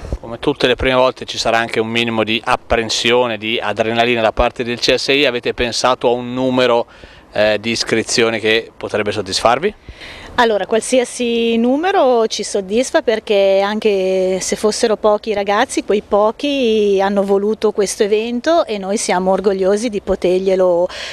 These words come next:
Speaker 2: eh, organizzare, fare, e quindi, eh, andrebbe bene anche così. Non abbiamo ipotizzato, perché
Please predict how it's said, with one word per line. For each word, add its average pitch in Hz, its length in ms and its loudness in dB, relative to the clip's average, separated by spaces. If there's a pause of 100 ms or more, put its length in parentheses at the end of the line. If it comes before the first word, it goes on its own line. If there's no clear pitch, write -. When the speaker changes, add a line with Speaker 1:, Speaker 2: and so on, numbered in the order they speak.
Speaker 2:
eh, 175 420 2
organizzare, 196 960 0
fare, 226 500 0
e 190 80 -4
quindi, 214 500 0 (460)
eh, 175 460 2 (140)
andrebbe 185 420 2
bene 202 220 0
anche 196 200 -4
così. 196 480 -2
Non 220 240 -2
abbiamo 190 640 0
ipotizzato, 208 840 0
perché 202 560 0